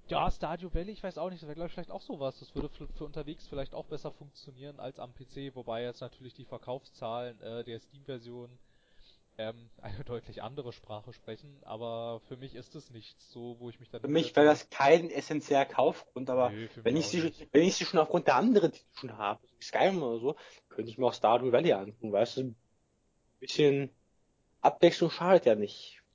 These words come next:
Speaker 1: Nö, nö, absolut
Speaker 2: Äh,
Speaker 1: nicht.
Speaker 2: der nächste Titel wird dir bestimmt nichts sagen. Das ist ein unbetiteltes Shin Megami Tensei Spiel.
Speaker 1: Shin Megami Tensei. Shin
Speaker 2: Nicht.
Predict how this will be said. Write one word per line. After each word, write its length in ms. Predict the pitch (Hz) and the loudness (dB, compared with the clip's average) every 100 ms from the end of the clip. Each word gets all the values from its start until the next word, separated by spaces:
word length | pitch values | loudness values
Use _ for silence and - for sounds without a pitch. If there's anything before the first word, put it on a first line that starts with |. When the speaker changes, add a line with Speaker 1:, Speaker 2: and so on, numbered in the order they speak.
| _ 110 110 | _ _ -20
Speaker 1:
Nö, 300 | 107 104 101 - - | -18 -18 -18 -18 -18
nö, 200 | 107 110 | -14 -12
absolut 480 | 104 - - 123 - | -12 -6 0 0 -2
Speaker 2:
Äh, 60 | 110 | -16
Speaker 1:
nicht. 140 | 101 - - - - | -14 -14 -16 -4 6
Speaker 2:
der 100 | 131 | 8
nächste 300 | 160 196 - | 10 8 6
Titel 280 | - 180 151 | 0 2 2
wird 120 | 156 | 2
dir 60 | 143 | -4
bestimmt 360 | 135 147 - | -2 -4 -2
nichts 240 | 165 - _ | 0 0 _
sagen. 460 | 135 143 123 131 190 _ _ - - - - - _ - | 4 6 4 -2 -6 _ _ -16 -14 -14 -16 -20 _ 4
Das 140 | 131 | 8
ist 60 | 135 | 10
ein 200 | 131 135 - | 8 6 4
unbetiteltes 640 | 220 214 202 190 175 180 | 4 6 4 2 2 2
Shin 420 | - - 196 214 | 2 4 6 6
Megami 520 | 196 170 139 147 180 170 _ | 6 8 8 6 2 -4 _
Tensei 420 | - 143 131 165 | -8 2 2 2
Spiel. 320 | - - - - _ _ _ _ _ _ | -4 -12 -20 -20 _ _ _ _ _ _
Speaker 1:
Shin 840 | - - - - - 127 151 165 | -20 -20 -20 -20 -20 -20 -20 -20
Megami 540 | 147 117 113 127 139 135 - | -20 -16 -14 -14 -16 -16 -14
Tensei. 880 | 117 135 123 110 107 131 123 104 104 _ _ _ _ _ _ _ _ _ _ | -14 -16 -20 -16 -14 -12 -14 -16 -18 _ _ _ _ _ _ _ _ _ _
Shin 580 | - - - - 156 175 | -16 -14 -8 -8 -10 -8
Speaker 2:
Nicht. 380 | 143 - - - | -6 -6 -6 -10